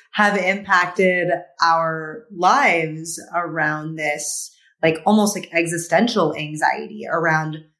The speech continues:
"Ooh, that doesn't, what's happening around me doesn't sit well or doesn't feel well," or, you know, or it blatantly just flat out sucks, right? And so a lot of us have been really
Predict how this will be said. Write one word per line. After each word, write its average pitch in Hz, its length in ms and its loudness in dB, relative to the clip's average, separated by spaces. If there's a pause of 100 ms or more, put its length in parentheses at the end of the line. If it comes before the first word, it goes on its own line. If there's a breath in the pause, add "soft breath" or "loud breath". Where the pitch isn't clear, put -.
(360)
"Ooh, 311 80 4
that 285 160 4
doesn't, 208 320 0 (200)
what's 202 160 -8
happening 185 360 0
around 165 400 2
me 175 340 -4
doesn't 160 300 -2
sit - 260 2
well 156 240 4
or 156 60 -2
doesn't 160 300 -8
feel 226 200 4
well," 151 260 4
or, 151 220 -8 (340 soft breath)
you 175 140 0
know, 151 80 2
or 147 280 0 (260)
it 165 200 0 (140)
blatantly 170 440 0
just 165 340 -10
flat 156 220 4
out 151 200 0
sucks, - 920 -2
right? 156 340 0 (320 soft breath)
And 185 220 2
so 180 280 2
a 175 140 -6
lot 175 580 4
of 170 120 -6
us 156 280 -6
have 160 160 -12
been 156 300 -4
really 160 600 -6